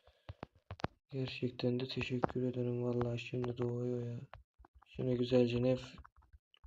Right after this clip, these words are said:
tarlamızı marlamızı büyütebiliriz. Ama ondan önce bütün biyomları geçme vakti. Şimdi, hmm, buraya tüccar geldi bu arada. Güzel şeyler satmıyor.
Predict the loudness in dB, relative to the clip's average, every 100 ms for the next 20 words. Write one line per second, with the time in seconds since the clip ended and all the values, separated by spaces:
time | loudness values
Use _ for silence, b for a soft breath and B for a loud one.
0 | -14 0 2 4 4 2 2 0 0 0
1 | -2 -4 -6 -6 -4 -4 -4 -6 -6 -8
2 | -12 -16 B B B B B -8 -8 -6
3 | 0 2 4 6 6 6 4 4 2 2
4 | -2 -16 _ -6 -6 -6 -10 -8 0 4
5 | 4 4 2 4 6 6 6 4 4 2
6 | 2 0 0 -2 -4 -4 -2 0 0 0
7 | -2 -6 -18 _ _ B B B B B
8 | B B _ -16 0 4 4 2 0 0
9 | 4 4 4 0 2 4 4 2 2 0
10 | 0 2 2 2 -6 -10 -10 -12 -8 -8
11 | 0 0 2 2 2 0 -2 -4 -4 -4